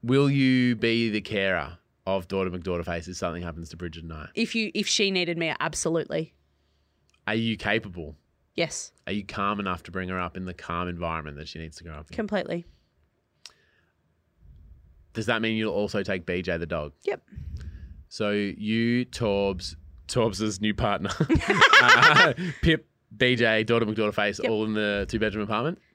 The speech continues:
Speaker 2: Yep. Well, we'd be in Beyonce's Airbnb.
Speaker 1: Ah, yeah.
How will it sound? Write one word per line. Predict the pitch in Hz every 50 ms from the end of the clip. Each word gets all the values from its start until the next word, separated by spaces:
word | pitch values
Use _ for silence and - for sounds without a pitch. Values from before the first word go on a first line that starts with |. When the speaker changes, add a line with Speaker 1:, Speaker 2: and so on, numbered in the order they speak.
| _ _ -
Speaker 2:
Yep. | 247 277 - _ _ _ _ - - - - - - - -
Well, | 226 240 226 220
we'd | 220 220 220
be | 220 208 202 196
in | 185 180 175 170 160 156 165 - -
Beyonce's | - 180 170 165 - - 160 156 156
Airbnb. | 156 147 151 147 151 156 - 147 156 156 _ _ _ _ _ - _ _ _ _ _ _ _ _ _ _ _ _ _ _ _ _ _ _ _ _ _ _ _ _ _ _ _ _ _ _ - _ -
Speaker 1:
Ah, | 110 113 - - - - - _ _ _
yeah. | - 87 80